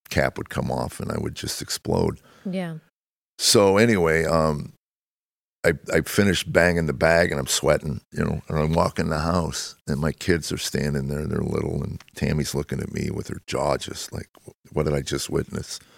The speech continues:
Speaker 1: And she says, "Get out." And I go, "What do you mean?" She says, "Leave. You go to a hotel. That's where you live anyway. I don't want you here."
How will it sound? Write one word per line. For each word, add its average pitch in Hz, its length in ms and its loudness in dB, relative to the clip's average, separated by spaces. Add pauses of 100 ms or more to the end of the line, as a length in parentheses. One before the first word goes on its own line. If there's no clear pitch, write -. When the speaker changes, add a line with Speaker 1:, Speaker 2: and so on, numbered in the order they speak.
(880)
Speaker 1:
And 82 140 0
she 85 140 2
says, 73 260 2
"Get 80 180 4
out." 78 360 2 (680)
And 71 100 -4
I 85 60 -4
go, 80 80 -2
"What 80 100 2
do 82 60 0
you 82 60 2
mean?" 85 260 2
She - 160 -2
says, 78 320 -2
"Leave. 82 480 0 (500)
You - 140 -8 (560)
go - 120 0
to 104 120 6
a - 20 4
hotel. 67 400 0
That's 69 180 -4
where 73 100 -2
you - 80 -2
live 67 200 -2
anyway. 65 480 -6 (600)
I 76 60 -4
don't 73 140 -2
want 73 260 -4
you - 60 -6
here." 69 280 -8